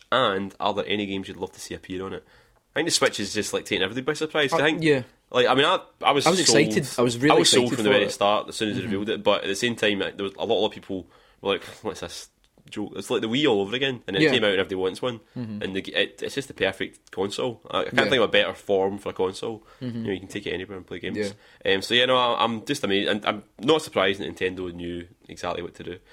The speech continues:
Speaker 2: Yeah.
Speaker 1: Uh, any games I'd love to appear, see appear in it? I think, I mean, there's obvious ones that are coming that I'd love to see, like Smash Bros and all that, and they probably will come. But I
Speaker 2: Yeah,
Speaker 1: think
Speaker 2: well, because they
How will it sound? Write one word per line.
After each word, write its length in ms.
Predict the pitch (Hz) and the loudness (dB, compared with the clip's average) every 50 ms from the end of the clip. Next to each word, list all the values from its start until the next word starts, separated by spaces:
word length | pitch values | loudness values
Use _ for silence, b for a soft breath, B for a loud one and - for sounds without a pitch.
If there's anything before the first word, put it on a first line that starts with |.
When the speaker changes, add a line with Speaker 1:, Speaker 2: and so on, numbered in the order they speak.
| B B | B B
Speaker 2:
Yeah. 120 | - 113 107 | -12 -12 -4
Speaker 1:
Uh, 120 | 101 101 | 4 4
any 360 | 98 98 98 - 123 143 143 | 4 4 6 4 2 2 2
games 200 | 127 139 139 123 | 2 2 2 2
I'd 80 | 85 92 | 0 -2
love 120 | 123 123 - | -2 -4 -6
to 60 | 113 | -10
appear, 260 | 104 - 123 131 - - | -8 -6 -4 -4 -4 -6
see 180 | - - 127 | -8 -8 -8
appear 260 | 127 120 - 131 131 139 | -8 -8 -8 -8 -8 -6
in 60 | 143 | -8
it? 80 | 127 - B B B B B B B - | -8 -10 B B B B B B B -12
I 80 | - - | -10 -10
think, 560 | - - - 120 120 120 120 - - - - - _ _ _ _ _ _ _ _ | -6 0 2 2 2 2 -2 -4 -8 -12 -12 -12 _ _ _ _ _ _ _ _
I 40 | 123 | 0
mean, 180 | 123 123 - - | 2 2 2 2
there's 140 | 120 107 123 | 0 2 4
obvious 300 | 131 143 143 151 147 127 | 4 4 6 4 2 2
ones 140 | 120 110 101 | 2 0 0
that 60 | 80 | -2
are 40 | - | -4
coming 240 | - 98 92 98 95 | -4 -4 -2 -2 -2
that 60 | 87 | -2
I'd 60 | 85 | -4
love 140 | 90 90 - | -4 -8 -10
to 80 | - 98 | -10 -14
see, 160 | - - 92 | -12 -10 -10
like 120 | 85 - | -10 -10
Smash 280 | - - 92 90 85 - | -8 -8 -8 -8 -6 -6
Bros 200 | - 92 95 95 | -6 -6 -6 -6
and 80 | 101 92 | -6 -4
all 120 | 92 92 90 | -4 -4 -4
that, 160 | 85 85 - | -4 -6 -8
and 140 | 87 98 95 113 | -8 -8 -4 -4
they 60 | 117 | -6
probably 380 | 113 - 127 120 117 110 104 | 2 4 4 6 6 4 4
will 180 | 95 95 92 92 | 4 4 2 2
come. 280 | - - 90 92 95 92 | 0 -4 -6 -6 -6 -2
But 100 | - 98 | 2 2
I 60 | 104 | 2
Speaker 2:
Yeah, 200 | 135 - 165 - | 2 4 4 4
Speaker 1:
think 200 | - - - 190 | 4 4 2 0
Speaker 2:
well, 100 | 190 180 | 0 2
because 360 | 160 156 - - 175 185 180 | 2 0 0 2 2 2 4
they 220 | - 170 139 123 | 4 4 4 4